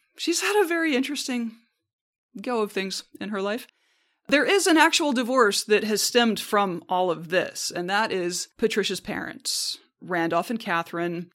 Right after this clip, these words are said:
They who were called upon to give four hundred million dollars of food aid to Californians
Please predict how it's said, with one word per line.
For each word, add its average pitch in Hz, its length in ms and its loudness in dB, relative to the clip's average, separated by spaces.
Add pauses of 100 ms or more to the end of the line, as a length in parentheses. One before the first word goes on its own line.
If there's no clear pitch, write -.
(400)
They 202 400 4
who 226 160 2
were 233 120 2
called 233 260 4
upon 240 300 4
to 233 80 4
give 240 160 4
four 247 240 6
hundred 233 280 0
million 226 360 4
dollars 220 460 2
of 208 140 2
food 254 320 0
aid 180 360 2
to 208 80 -6
Californians 196 880 -2